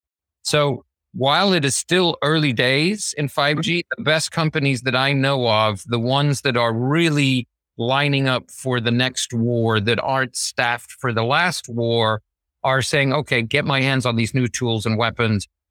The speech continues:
Let's learn, let's get that, that experience out on the pitch, on the field, so that we, we are, uh, we are better."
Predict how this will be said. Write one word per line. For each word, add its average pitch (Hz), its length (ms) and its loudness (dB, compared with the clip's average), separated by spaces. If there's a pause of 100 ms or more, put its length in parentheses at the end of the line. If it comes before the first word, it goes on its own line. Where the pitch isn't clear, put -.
(100)
Let's 135 340 0
learn, 123 440 2
let's 123 320 -2
get - 320 -2
that, 113 320 0 (140)
that 120 120 0
experience 127 580 -2
out 120 180 2
on 113 120 0
the 104 80 0
pitch, - 460 -2
on 127 180 -2
the 110 80 -2
field, 139 520 0 (400)
so 139 220 0
that 123 180 0
we, 127 400 0
we 127 260 2
are, 123 440 2
uh, 101 460 2
we 107 260 -2
are 107 240 2
better." 92 360 -2